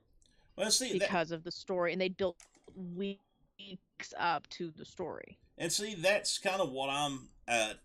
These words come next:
Speaker 1: I'm not saying we have to build a whole lot of story, but you can take four guys from each brand and tell those four guys, "Hey, if you win, if your team wins,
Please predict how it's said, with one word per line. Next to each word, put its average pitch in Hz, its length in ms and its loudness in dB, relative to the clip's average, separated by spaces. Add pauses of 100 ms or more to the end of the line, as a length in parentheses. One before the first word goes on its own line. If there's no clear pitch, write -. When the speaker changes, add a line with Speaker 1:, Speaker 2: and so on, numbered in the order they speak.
(220)
Speaker 1:
I'm 139 180 0
not 165 360 2 (960)
saying 170 340 0
we 143 100 0
have 151 160 0
to 127 80 -14
build 135 180 -2
a 113 60 -2
whole 127 160 -2
lot 123 120 2
of - 60 -4
story, 160 300 -2
but - 360 -6
you 160 200 -4
can 175 200 -4
take 156 400 -4 (220)
four 180 340 0
guys 143 640 0 (840)
from 110 200 -4
each 147 300 -2
brand 143 400 0 (1000)
and 113 160 -6
tell 156 200 2
those 151 220 2
four 151 260 0
guys, 127 580 0 (680)
"Hey, 170 320 4
if 120 280 -4
you 175 220 -2
win, 113 580 -2
if 107 200 -8
your 190 140 0
team 156 340 -2
wins, 135 440 -4